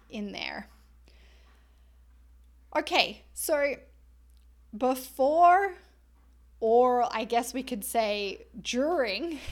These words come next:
<laughs> this whole process, we need to keep a strong nervous system. That's key, that's essential. This work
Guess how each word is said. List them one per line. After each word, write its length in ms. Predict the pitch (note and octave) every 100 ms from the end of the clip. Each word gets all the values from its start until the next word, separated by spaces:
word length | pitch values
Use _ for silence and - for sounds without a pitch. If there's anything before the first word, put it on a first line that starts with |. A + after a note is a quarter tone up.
| -
<laughs> 220 | - -
this 240 | B3+ C4 A3+
whole 220 | B3 C4
process, 800 | - G#3+ G3+ - F#3 C4+ - - - - _ _ _ - - - - -
we 160 | C4+ D4+
need 380 | C#4+ D4+ F4+ F4
to 100 | E4
keep 320 | - C#4+ B3+
a 60 |
strong 460 | B3 - G#3+ A3 G3
nervous 320 | F3+ F#3+ F3+
system. 560 | - - - - - G#3 _ - - - - - - - - - _ _ - -
That's 380 | G#3+ A#3 - -
key, 320 | - C#4 G#3+
that's 320 | F3 A3 -
essential. 760 | C4 - G3+ A3+ - G3 - - - - -
This 360 | G#3 E4+ - G#3
work 640 | F#3+ G3+ D4 F#4 -